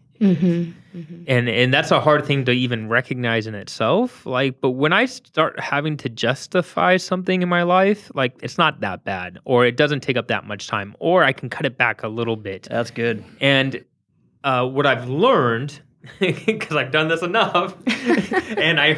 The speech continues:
Speaker 2: will continue to, like, uh, "Hey," <laughs> like, you're, the Holy Spirit, like, "You're, you're justifying it"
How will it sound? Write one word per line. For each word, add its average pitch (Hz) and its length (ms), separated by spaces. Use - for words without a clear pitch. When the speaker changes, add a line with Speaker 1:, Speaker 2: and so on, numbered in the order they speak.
Speaker 2:
will 156 120
continue 180 300
to, 160 60
like, 139 200
uh, 156 500
"Hey," 196 640
<laughs> - 40
like, 160 240
you're, 160 520
the 151 160
Holy 180 240
Spirit, 156 260
like, 120 300
"You're, 131 380
you're 123 140
justifying 107 640
it" 95 120